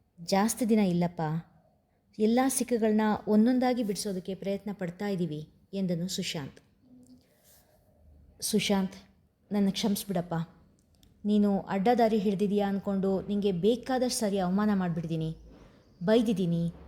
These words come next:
ಹೊಡೆದಿದ್ದೀನಿ." ಪಶ್ಚಾತ್ತಾಪದಿಂದ ನುಡಿದ ರಾಯರನ್ನು ತಬ್ಬಿಕೊಂಡ ಸುಶಾಂತ್, "ಆ ಸಂದರ್ಭನೇ ಹಾಗಿತ್ತು ಬಿಡಿ ಅಪ್ಪಾಜಿ, ನೀವು ಬೇಜಾರು ಮಾಡ್ಕೊಳ್ಬೇಡಿ" ಎಂದನು.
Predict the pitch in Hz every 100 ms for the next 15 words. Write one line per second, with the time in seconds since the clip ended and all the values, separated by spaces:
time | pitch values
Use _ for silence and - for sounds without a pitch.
0 | - - - _ - 240 226 240 202 180
1 | 170 165 - - _ _ _ 202 185 -
2 | 208 208 196 185 190 185 175 180 175 180
3 | 196 185 180 175 165 185 180 170 170 180
4 | - 190 170 170 - _ _ _ _ _
5 | _ _ - 196 - 185 214 220 214 220
6 | 190 170 170 170 160 185 175 170 165 160
7 | 175 - _ _ _ _ - 190 170 180
8 | 202 190 175 175 165 160 156 156 _ _
9 | _ 185 175 160 147